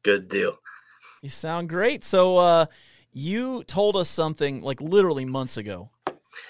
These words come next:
Speaker 2: and we
Speaker 1: Yeah.
Speaker 2: had to keep our mouths shut, and you threatened our lives,
Speaker 1: <laughs>
Speaker 2: and, and so we didn't say anything, even though we kinda wanted to. We didn't. We were good about it. Um,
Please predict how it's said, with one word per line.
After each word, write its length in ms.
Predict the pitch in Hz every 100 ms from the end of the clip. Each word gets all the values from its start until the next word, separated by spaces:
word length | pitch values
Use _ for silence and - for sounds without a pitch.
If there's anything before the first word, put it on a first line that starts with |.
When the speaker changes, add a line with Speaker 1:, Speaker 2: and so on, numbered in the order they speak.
| -
Speaker 2:
and 240 | 147 147 147
we 80 | 170
Speaker 1:
Yeah. 60 | 214
Speaker 2:
had 80 |
to 60 | 190
keep 220 | - 214
our 120 | 196
mouths 300 | 180 185 185 -
shut, 360 | - 165 131 -
and 100 | 147
you 80 | 147
threatened 380 | - 180 180
our 120 | 170 156
lives, 520 | 147 131 117 117 - - - -
Speaker 1:
<laughs> 280 | - -
Speaker 2:
and, 260 | 151 147 151 147
and 180 | 143
so 320 | 135 165 156 147
we 160 | 170
didn't 200 | 175 208
say 300 | 190 233 240 220
anything, 500 | 165 - 139 135 151 _ _
even 180 | 156 185
though 80 | 170
we 80 |
kinda 240 | - 190 147
wanted 300 | 160 170 131
to. 160 | 135 123
We 80 |
didn't. 380 | 139 180 139 117 139
We 80 |
were 100 | 139
good 160 | 147 170
about 260 | 127 120 123
it. 100 | - - _ _ _ _ -
Um, 500 | 151 143 139 139